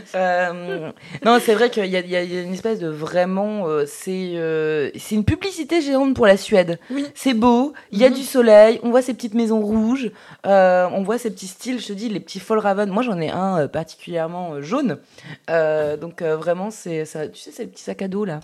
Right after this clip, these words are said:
Speaker 2: Ah oui, oui. Ah oui, t'as ton petit sac à dos,
Speaker 1: Euh,
Speaker 2: ouais, c'est vrai.
Speaker 1: donc, euh, non, c'est vraiment la publicité pour la Suède, quoi.
Speaker 2: Oui, oui.
Speaker 1: Venez en Suède, il y a de la mer, des crabes, et, euh, troisième, euh, chapitre, qui s'appelle Purée de fruits rouges. Donc,
Speaker 2: Oui,
Speaker 1: euh, c'est,
Speaker 2: que
Speaker 1: euh,
Speaker 2: j'ai, euh, détesté.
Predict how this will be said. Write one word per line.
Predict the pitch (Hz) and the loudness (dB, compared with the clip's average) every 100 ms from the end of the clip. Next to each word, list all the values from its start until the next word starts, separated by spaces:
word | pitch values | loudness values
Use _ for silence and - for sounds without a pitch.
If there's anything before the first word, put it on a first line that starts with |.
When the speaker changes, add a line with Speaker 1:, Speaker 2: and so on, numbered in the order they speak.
| - | -6
Speaker 2:
Ah | 233 269 | -2 0
oui, | 294 294 294 262 | 2 0 0 -4
oui. | 240 240 | -6 -8
Ah | 214 | -8
oui, | 262 | -8
t'as | 226 | -10
ton | 202 | -10
petit | - | -12
sac | 196 | -14
à | 185 | -8
dos, | 170 | -4
Speaker 1:
Euh, | 170 160 156 | -2 -2 -2
Speaker 2:
ouais, | 151 | -4
c'est | 147 | -4
vrai. | 156 | -6
Speaker 1:
donc, | 160 165 175 | -10 -10 -6
euh, | 160 151 151 151 | -2 -2 -2 -2
non, | 175 | -4
c'est | 165 175 | -6 -2
vraiment | 202 254 | 2 4
la | 190 | 6
publicité | - - 240 240 240 240 214 247 | 4 0 -6 -6 -6 -8 -6 -6
pour | 247 202 | -2 -2
la | 180 | -2
Suède, | - 156 135 | -4 -6 -6
quoi. | 139 - | -8 -8
Speaker 2:
Oui, | 240 277 - 254 | -4 -6 -8 -6
oui. | 180 | 0
Speaker 1:
Venez | 190 262 262 | 2 4 4
en | 247 | 2
Suède, | 233 - 185 185 233 208 - - - | -2 -2 0 2 2 -2 -10 -10 2
il | |
y | |
a | 233 | 4
de | 220 | 4
la | 202 | 2
mer, | 175 185 220 - - | 2 0 -2 -8 -10
des | 175 226 | -4 -4
crabes, | - 180 190 226 196 - - | -2 2 4 4 -2 -10 -4
et, | 214 254 254 - | 0 2 0 0
euh, | 165 165 | 0 0
troisième, | 165 202 190 202 196 | -2 -2 -2 -2 -4
euh, | 165 156 | -6 -6
chapitre, | 165 160 240 - - - - - - | -8 -8 -10 -12 -20 -20 -20 -20 -20
qui | - | -14
s'appelle | 165 175 226 233 | -4 0 2 0
Purée | - 285 285 | -6 -4 -4
de | |
fruits | - - 196 | -6 -8 -10
rouges. | 175 196 302 160 - _ _ | -8 -8 -6 -8 -8 _ _
Donc, | 190 | -6
Speaker 2:
Oui, | 269 233 | -4 -2
Speaker 1:
euh, | 165 160 | -2 -2
c'est, | 160 - 208 | -4 -6 -2
Speaker 2:
que | 226 | 0
Speaker 1:
euh, | |
Speaker 2:
j'ai, | 180 254 330 587 196 185 | 0 -2 -4 -8 -12 -10
euh, | 185 | -10
détesté. | 185 339 320 247 - | -4 -4 -2 -6 -12